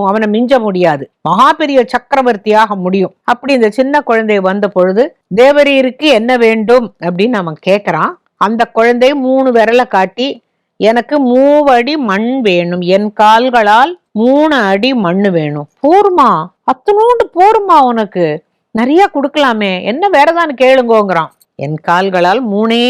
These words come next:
மூணு அடி" அப்படின்னு கேட்ட உடனே அவனுடைய மனைவி அப்படி பாக்குறான் மகாபலி சக்கரவர்த்தி. எந்த ஒரு தானம் பண்ணணும்னாலும் ஒரு ஆண் பண்ணனானாக்க அவனுடைய மனைவி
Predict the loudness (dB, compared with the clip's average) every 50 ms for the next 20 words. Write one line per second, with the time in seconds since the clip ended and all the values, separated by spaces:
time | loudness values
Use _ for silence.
0 | 0 -2 -2 -2 -2 -2 -2 -2 -4 -4 -4 -4 -4 -6 -6 -8 _ _ _ _
1 | -4 -4 -4 -4 _ -2 0 0 0 0 -2 -4 -2 0 0 0 0 0 0 0
2 | 0 0 0 0 -2 -2 -2 -2 -2 -4 -4 -4 -4 -2 -2 0 0 0 0 0
3 | 0 0 0 -2 -2 -4 -6 -10 -14 _ _ _ _ _ _ -2 -2 0 0 0
4 | -2 -2 -2 0 0 0 0 0 -2 -4 -4 -2 0 0 0 0 0 -2 -4 -4
5 | -4 _ _ _ _ _ -2 0 2 2 2 0 -2 -4 -4 -4 -4 -4 -2 -2
6 | -2 -2 -2 -4 -4 -6 -8 -8 -6 -6 -4 -4 -2 -2 -4 -4 -4 -2 0 2
7 | 2 2 2 2 2 0 0 0 2 2 0 0 -4 -4 -4 -4 -4 -2 -2 -4
8 | -4 -4 -4 -4 -2 -2 -2 -2 -2 -2 -2 -2 -2 -2 -6 _ _ _ _ _
9 | _ 0 2 2 4 4 4 4 4 4 2 2 -2 -4 -4 -4 -4 -2 -2 -2
10 | -2 0 0 0 0 -2 -4 -4 -6 -6 -4 -2 0 0 2 0 0 -2 -6 _
11 | _ _ _ _ _ _ -2 -2 0 0 0 0 0 0 0 0 0 0 0 0
12 | 0 0 0 0 0 0 0